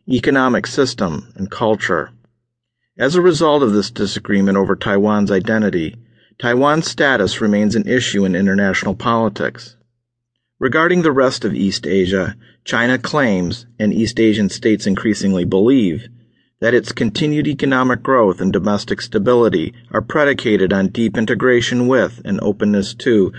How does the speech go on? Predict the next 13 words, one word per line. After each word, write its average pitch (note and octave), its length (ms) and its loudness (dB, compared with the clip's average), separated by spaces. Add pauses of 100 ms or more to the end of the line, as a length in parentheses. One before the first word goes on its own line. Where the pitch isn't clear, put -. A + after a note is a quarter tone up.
(160)
the B2 100 0
regional G#2 540 0
and G2+ 160 0
international G2 580 0
economies. G2+ 800 -2 (840)
This - 180 0
grand C#3 360 2
strategy A#2+ 540 0
is F#2+ 160 2
often G2+ 360 0
called F#2 340 0 (240)
peaceful A#2+ 540 0
rise. G#2+ 720 0